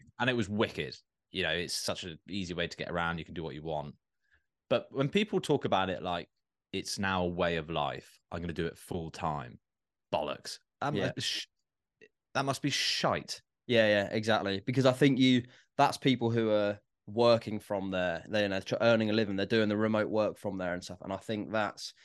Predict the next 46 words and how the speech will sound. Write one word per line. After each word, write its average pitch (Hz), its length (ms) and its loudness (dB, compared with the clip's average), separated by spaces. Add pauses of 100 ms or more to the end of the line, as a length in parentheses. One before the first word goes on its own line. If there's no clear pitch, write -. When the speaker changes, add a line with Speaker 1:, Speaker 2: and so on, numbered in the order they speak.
(180)
Speaker 2:
unless 139 420 4
maybe 113 340 2
you're 107 360 0
in, 107 200 0
I 113 140 2
don't 107 200 2
know, 110 120 2
if 104 220 -2
you're 127 180 8
in 117 320 2
Portugal 101 560 -4
or 107 100 -2
somewhere 110 260 4
where 104 140 6
it's, - 200 -2 (180)
you 104 100 -8
know, 98 120 0
warm 104 440 6
most 107 280 2
of 98 60 -6
the 92 60 -8
time, 92 420 0 (480)
and 101 400 -2 (260)
that's 151 200 4
a 139 40 2
difference 117 480 2
in 120 80 2
the 117 100 2
U 113 180 2
K 110 280 0
as 95 120 -4
well. 82 440 0 (720)
A 113 60 0
lot 147 200 6
of 120 60 4
the 110 120 0
time 98 180 0
the 104 80 -2
weather's 110 280 0
crap, - 500 -4
so - 160 -2
you 123 160 6
are 120 140 8
literally 120 460 2
confined 101 640 0
to - 120 -6